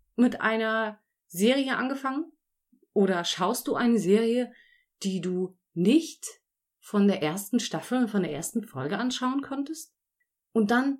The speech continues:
schreib mir gleich noch dazu, wie alt du bist und ob du glaubst, dass alle Madrax-Fans in deinem Alter sind.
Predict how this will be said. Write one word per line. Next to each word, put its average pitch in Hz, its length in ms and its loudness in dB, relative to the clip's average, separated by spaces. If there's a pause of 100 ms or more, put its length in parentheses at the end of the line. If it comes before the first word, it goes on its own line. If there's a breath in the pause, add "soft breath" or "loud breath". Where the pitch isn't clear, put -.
schreib 277 280 2
mir 302 120 6
gleich 226 160 4
noch 233 120 2
dazu, 202 280 -2
wie 208 120 6
alt 196 200 -2
du 160 80 -4
bist - 400 -12
und 262 340 0
ob 254 140 -6
du 302 100 2
glaubst, 311 320 -2
dass 220 140 -2
alle 294 220 2
Madrax-Fans 151 680 0
in 156 80 -6
deinem 160 180 -4
Alter 175 240 -4
sind. 123 300 -10